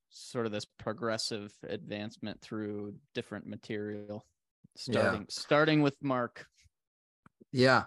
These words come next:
Speaker 2: Every, a lot of esotericists that I talk to, uh,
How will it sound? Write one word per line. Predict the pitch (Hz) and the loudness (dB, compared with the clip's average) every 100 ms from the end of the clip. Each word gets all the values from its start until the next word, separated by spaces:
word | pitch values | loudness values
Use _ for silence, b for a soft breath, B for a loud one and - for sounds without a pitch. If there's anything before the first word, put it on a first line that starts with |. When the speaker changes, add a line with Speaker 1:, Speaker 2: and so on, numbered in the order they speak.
| - | 2
Speaker 2:
Every, | 127 147 | 4 6
a | - | 6
lot | 147 139 147 | 8 8 8
of | 147 | 8
esotericists | 131 - 117 - 113 107 - 95 - - | 6 4 0 2 2 2 -2 -4 -4 2
that | 110 | 4
I | 101 | 4
talk | - 104 98 | 4 2 2
to, | - 90 - B B B B _ | -2 -4 -4 B B B B _
uh, | - 107 | 4 4